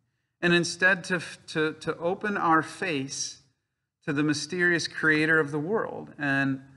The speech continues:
to hand off our wishes, longings, desires, and in return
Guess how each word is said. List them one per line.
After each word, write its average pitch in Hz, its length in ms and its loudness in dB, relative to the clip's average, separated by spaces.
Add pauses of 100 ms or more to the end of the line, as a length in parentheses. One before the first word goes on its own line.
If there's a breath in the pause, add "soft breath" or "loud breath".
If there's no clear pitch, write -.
(460 soft breath)
to 160 60 -12
hand 208 460 4
off 190 380 2
our 175 260 2
wishes, 156 480 -2
longings, 143 500 2
desires, 123 640 -6
and 131 100 -4
in 131 100 -2
return 143 640 2